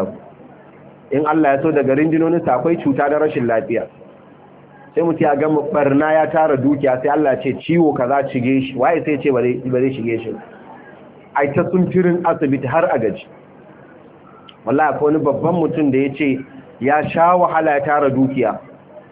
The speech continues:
Ya ce ran nan iyalinsa da ƴaƴansa, gidansa babban gida ne, bene. Ya ce ya sauka zai tafi ofis, sai manta da briefcase ɗinsa a sama, ashe bai ɗauka ba. Ya ce ya dawo ya hau sama zai ɗauki wannan ƴar akwatin.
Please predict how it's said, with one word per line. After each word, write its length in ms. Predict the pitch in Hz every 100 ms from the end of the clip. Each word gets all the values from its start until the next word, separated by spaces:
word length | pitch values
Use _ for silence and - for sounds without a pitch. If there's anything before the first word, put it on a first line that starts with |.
| - - 120
Ya 140 | 165
ce 180 | 170 156
ran 220 | 165 170
nan 260 | 156 151 151 - -
iyalinsa 580 | 139 156 175 170 139 139
da 60 | 127
ƴaƴansa, 500 | 135 151 156 160 151
gidansa 380 | 135 175 190 175
babban 300 | 143 143 170
gida 240 | 170 180 170
ne, 140 | 143
bene. 440 | 127 131 123 - 131 - - - - - - -
Ya 100 | 170
ce 200 | 190 185
ya 260 | 175 208 226
sauka 300 | 214 185 190
zai 140 | 196 202
tafi 220 | 165 170
ofis, 340 | 175 185 165 135
sai 120 | 180
manta 300 | 202 190 185
da 120 | 170
briefcase 520 | 139 165 196 196 160 -
ɗinsa 240 | 170 170 139
a 160 | 127
sama, 200 | 165 165
ashe 200 | 135 160
bai 140 | 156 147
ɗauka 400 | 135 135 135 101
ba. 140 | - - - - - - - - - - - - - -
Ya 160 | 143 220
ce 120 | 226 196
ya 220 | 202 220
dawo 320 | 220 220 220
ya 120 | 220 214
hau 240 | 220 208
sama 220 | 220 208
zai 160 | 175 196
ɗauki 360 | 185 160 - 208
wannan 360 | 196 165 170 170
ƴar 120 | 180 170
akwatin. 560 | 170 143 - 165 135